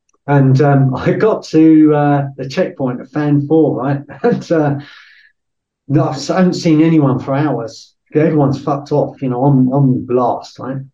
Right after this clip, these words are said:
And I get to Fan Four, and the zit-, the,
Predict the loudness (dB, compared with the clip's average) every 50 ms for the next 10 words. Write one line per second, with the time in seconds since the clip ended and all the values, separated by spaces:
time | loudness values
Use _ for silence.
0 | _ _ _ _ _ -4 -2 0 0 0 0 -2 -4 -8 -10 -8 -6 -4 -2 -2
1 | -2 -2 0 0 0 0 0 -2 -4 -8 -12 -8 -4 0 0 0 0 -2 -8 -14
2 | _ _ _ _ _ _ _ _ _ _ _ _ _ _ _ _ _ _ -10 -8
3 | -6 -2 0 0 0 0 -2 -6 -8 -8 -10